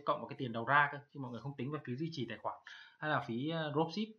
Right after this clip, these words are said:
Ai tính vào phí dropship cũng được, nhưng mà chi phí của nó sẽ là một phần trăm trên gì ạ? Một phần trăm trên, ờ,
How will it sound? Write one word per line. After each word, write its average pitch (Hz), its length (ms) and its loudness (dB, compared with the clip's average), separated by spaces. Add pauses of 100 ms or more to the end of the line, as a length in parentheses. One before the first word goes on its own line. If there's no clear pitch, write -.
(680)
Ai 175 240 12
tính 165 120 4
vào 202 100 8
phí 156 120 2
dropship 170 380 6
cũng 220 80 -2
được, 160 180 4
nhưng 160 100 0
mà 156 80 2
chi 165 220 0
phí 147 100 4
của 180 80 2
nó 131 180 2
sẽ 160 120 -4
là 180 120 2
một 139 200 4
phần 120 100 0
trăm 151 240 8
trên 151 140 0
gì 135 60 0
ạ? 107 100 -2 (400)
Một 156 140 6
phần 156 120 6
trăm 180 220 12
trên, 175 240 6
ờ, 160 420 4